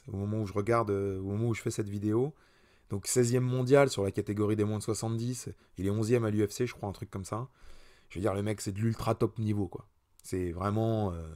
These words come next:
c'est, c'est une, c'est une des catégories les plus compliquées, les plus foisonnantes. Il y a énormément de monde dessus. Donc être classé comme ça, c'est, euh, c'est vraiment très grand respect, très grand bravo, et, euh,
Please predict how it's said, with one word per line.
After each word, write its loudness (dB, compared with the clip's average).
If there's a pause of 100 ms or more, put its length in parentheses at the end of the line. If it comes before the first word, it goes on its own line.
(680)
c'est, -6
c'est -6
une, -4
c'est -4
une -2
des 4
catégories 2
les 2
plus -8
compliquées, -2
les 4
plus -6
foisonnantes. 0
Il -6
y -2
a -2
énormément 0
de 0
monde 0
dessus. -2 (680)
Donc -4
être -2
classé 0
comme 0
ça, 4
c'est, -2
euh, -2
c'est -4
vraiment 0
très 0
grand 2
respect, 4
très -2
grand 2
bravo, 6
et, 4
euh, -2